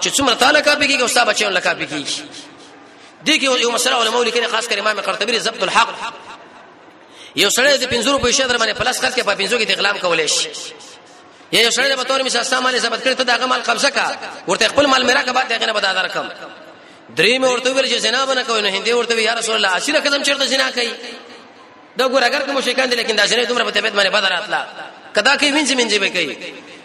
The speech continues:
څلورم یې ورته وویل چې: «ګوره، قتل به نه کوئ، اولاد به نه وژنئ.» دې وخت یې هندي یو خوشطبي وکړه د رسول الله سره، علیه الصلاة والسلام. ویې ویل: «یا رسول الله، تا ویل چې قتل به نه کوئ؟» هغه وی: «آو.» وی: «یو خبره کوم، خفه کېږي خو نه وی نه.» وی: «ربیناهم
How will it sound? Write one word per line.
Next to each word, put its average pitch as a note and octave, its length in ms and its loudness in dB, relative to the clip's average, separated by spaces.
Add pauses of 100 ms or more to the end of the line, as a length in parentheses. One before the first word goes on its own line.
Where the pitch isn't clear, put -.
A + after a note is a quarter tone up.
څلورم F3 380 2
یې - 20 2
ورته A3+ 260 0
وویل B3 180 2
چې: A3 60 -2
«ګوره، G#3+ 300 0
قتل B3 220 0
به A3 80 0
نه G#3 80 2
کوئ، F#3+ 220 0
اولاد F3+ 400 0
به G3+ 80 -2
نه G3+ 60 0
وژنئ.» F3 460 -2 (440)
دې A#3 100 0
وخت B3 180 2
یې G#3+ 80 0
هندي F#3+ 260 0
یو G3+ 80 0
خوشطبي F#3 360 0
وکړه G3 200 2
د F3+ 40 2
رسول E3+ 260 0
الله E3 160 4
سره، C#3+ 260 -2 (220)
علیه F#3 180 2
الصلاة F3+ 320 0
والسلام. D#3+ 380 0 (960)
ویې F3 180 4
ویل: A3 100 2
«یا G#3+ 140 2
رسول A#3+ 240 -2
الله، G#3+ 140 2
تا A3 120 0
ویل A#3+ 200 2
چې G#3 60 0
قتل C4+ 300 0
به C4 100 2
نه B3+ 80 0
کوئ؟» A#3 180 0
هغه F#3 180 0
وی: F#3 120 0
«آو.» E3 340 -2 (1600)
وی: D#3 80 2
«یو F#3 80 4
خبره A#3 300 4
کوم، B3+ 160 2
خفه G#3+ 200 2
کېږي A3+ 220 0
خو G3 60 2
نه A3 100 4
وی F#3 140 0
نه.» F3+ 200 0 (1160)
وی: E3+ 200 4
«ربیناهم G3+ 800 2